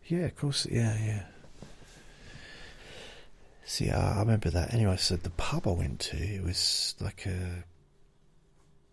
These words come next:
a talent show. And it was people singing and doing magic and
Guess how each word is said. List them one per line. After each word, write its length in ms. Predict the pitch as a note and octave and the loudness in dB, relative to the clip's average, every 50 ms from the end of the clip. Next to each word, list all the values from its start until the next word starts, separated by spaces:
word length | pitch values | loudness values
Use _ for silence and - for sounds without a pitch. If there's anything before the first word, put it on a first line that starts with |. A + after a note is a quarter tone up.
| - - - | -20 -14 -12
a 80 | - - | -10 -6
talent 440 | - - - A2 C3+ C#3 F#2 D#2 | -4 0 2 4 4 4 2 2
show. 300 | - - - E2+ D#2+ F2+ F#2+ - - - - - - - - - - - - | 0 0 0 0 -2 -2 -4 -8 -14 -20 -20 -20 -20 -20 -20 -20 -18 -10 -6
And 220 | F2+ E2+ E2 F2+ | -4 -2 -2 -2
it 20 | F2+ | -4
was 100 | F2+ - | -6 -4
people 320 | - - F#2 - - - | -2 -2 -2 -2 2 2
singing 640 | - - - F2 F2 F2+ F#2 F#2 F#2 F2+ F2+ F2 E2+ | 4 4 4 4 4 4 6 4 4 4 2 2 2
and 140 | E2 D#2 D2+ | 0 -2 -2
doing 300 | - D#2+ E2 E2+ E2 D#2+ | -2 -2 0 0 0 0
magic 760 | D#2+ E2 E2+ E2+ - - F2 F2 F2 F2 F#2+ F#2 F2+ - - | 0 0 0 -2 -2 0 0 2 2 0 0 -2 -6 -6 -4
and 360 | F2 E2+ E2+ E2 E2 E2 E2+ | -2 -2 -2 -2 -4 -6 -8